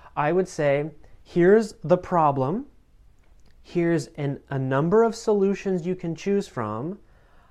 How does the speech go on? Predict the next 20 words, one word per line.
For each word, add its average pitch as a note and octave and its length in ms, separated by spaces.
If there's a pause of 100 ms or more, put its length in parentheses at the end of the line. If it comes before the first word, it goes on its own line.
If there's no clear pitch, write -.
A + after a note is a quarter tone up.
(120)
I D3+ 160
would D#3+ 220
be D#3+ 160
happy G#3 520
to G3+ 140
take E3 320
responsibility C#3+ 960
for C3 440
any E3 340
of G#2 220
that G#2+ 400 (240)
so - 100
that C3+ 140
you D3+ 240
don't D3+ 220
have C#3 320
to C#3 100
worry B2 420
about G2 320
it." - 140